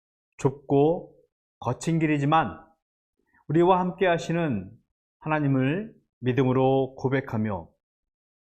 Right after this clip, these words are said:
당당하게 다름의 삶을 살아가는 우리가 되기를 기도합니다. 바르고 다른 삶 살아가기입니다.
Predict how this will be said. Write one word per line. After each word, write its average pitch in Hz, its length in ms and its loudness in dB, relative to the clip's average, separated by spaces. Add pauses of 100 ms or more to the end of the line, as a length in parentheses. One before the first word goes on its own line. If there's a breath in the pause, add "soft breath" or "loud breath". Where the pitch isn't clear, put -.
(120)
당당하게 127 920 0 (520)
다름의 147 340 -2
삶을 156 320 -4
살아가는 131 680 -2 (420)
우리가 113 280 -4
되기를 120 560 -4 (280)
기도합니다. 101 680 -8 (1400)
바르고 131 680 -2 (200)
다른 131 220 -2
삶 135 200 -2
살아가기입니다. 113 1000 -2